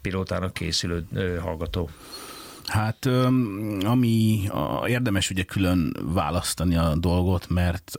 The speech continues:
Speaker 2: akkor, ha már bejut az ember egy ilyen képzésre, akkor már azért elég komoly szűrőkön átment előtte.
Speaker 1: Na, ha jó, hogy említed a szűrőt, engem, amit, amikor meséltél erről, akkor a legtöbb,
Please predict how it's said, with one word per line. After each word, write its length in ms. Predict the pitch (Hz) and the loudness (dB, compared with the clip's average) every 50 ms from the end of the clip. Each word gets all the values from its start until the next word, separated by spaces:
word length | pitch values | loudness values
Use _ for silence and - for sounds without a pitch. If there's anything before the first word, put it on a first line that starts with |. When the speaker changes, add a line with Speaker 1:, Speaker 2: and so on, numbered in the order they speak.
| - - - - - - - | -8 -8 -8 -8 -12 -12 -12
Speaker 2:
akkor, 440 | - - - 113 - _ - 110 92 | -4 -4 -4 -4 -2 _ -2 0 2
ha 100 | 95 95 | 2 2
már 260 | 90 92 90 85 87 | 2 2 2 2 0
bejut 320 | 90 95 95 104 101 - 85 | 0 2 2 0 0 0 0
az 120 | 85 87 | 0 2
ember 240 | 85 82 82 82 85 | 2 2 2 2 2
egy 180 | 82 82 76 | 2 2 2
ilyen 160 | 87 85 82 87 | 2 2 2 0
képzésre, 680 | - - 92 82 76 82 85 80 - - - 92 87 | 0 0 0 0 2 2 2 2 0 -2 -2 -2 -2
akkor 260 | 85 - - 95 90 | -2 -2 -2 0 2
már 160 | 90 90 92 | 2 2 2
azért 220 | 90 87 98 95 92 | 2 2 2 2 2
elég 220 | 92 92 82 - | 2 2 0 0
komoly 280 | - - 82 82 76 73 | 0 0 0 2 2 0
szűrőkön 760 | - - - 85 78 73 71 - - - 64 69 76 73 - - - - - - - - | 0 0 2 2 2 2 0 0 -2 -2 0 0 0 0 -2 -4 -8 -12 -14 -16 -18 -12
átment 680 | - - - - - - 71 71 62 58 - - - - - - - | -8 -8 -8 -8 -8 -6 -4 -4 -4 -4 -4 -6 -8 -12 -12 -10 -6
előtte. 500 | - 76 69 65 62 - - _ - 57 - | -4 -2 0 -2 -2 -4 -6 _ -2 0 0
Speaker 1:
Na, 180 | 117 - - - - - | -2 -2 -6 -10 -12 -8
ha 60 | - | -4
jó, 240 | 87 92 113 131 127 | -2 -2 0 0 0
hogy 160 | 107 95 90 | 0 0 0
említed 360 | 92 90 95 92 82 - 95 | -2 -2 -2 -2 -2 -2 -2
a 80 | 92 87 | -2 -2
szűrőt, 420 | - - - 95 87 95 101 110 | -2 -2 -2 0 0 0 -2 -2
engem, 420 | - 110 107 104 101 101 101 104 - | -4 -6 -6 -4 -4 -2 -2 -4 -4
amit, 260 | - 95 98 101 87 | -4 -2 -2 -2 -2
amikor 320 | 98 90 98 101 92 - 90 | 0 0 0 0 0 0 0
meséltél 600 | 95 101 101 - - 85 78 73 - 73 71 73 | 0 0 -2 -2 -2 -2 -4 -4 -6 -6 -6 -2
erről, 220 | 80 90 95 95 90 | -2 0 0 0 -2
akkor 180 | 85 - 87 | -2 -2 -2
a 40 | 87 | -2
legtöbb, 500 | 98 110 120 110 107 - - 104 95 | 0 -2 -2 -4 -8 -6 -4 -4 -4